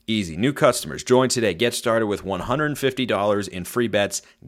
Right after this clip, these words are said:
guaranteed when you place your first five dollar bet. Just sign up at fanduel dot com slash locked on.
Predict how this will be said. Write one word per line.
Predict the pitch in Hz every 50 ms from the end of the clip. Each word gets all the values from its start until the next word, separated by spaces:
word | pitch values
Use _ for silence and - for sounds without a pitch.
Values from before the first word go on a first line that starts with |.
| 73 73
guaranteed | 92 104 120 139 147 156 147 - 127 123 117 117 113
when | 110 104 101
you | 95
place | 90 - 123 110 101 -
your | 98
first | - - 104 107 208 - - - - _ _
five | - - - - 101 104 101 101 101 101 98 98 - _ - _ -
dollar | - 92 90 92 92 87 80
bet. | 82 98 - -
Just | - 117 - -
sign | 147 139 135
up | 120
at | 113 -
fanduel | - - 131 127 131 123 135 135 139 127 -
dot | - 117 120 - -
com | - 131 127 127 127 120 -
slash | - - - 117 120 120 113 - - -
locked | 85 85 82 85 92 101 117 117 - - 120
on. | 120 107 80 73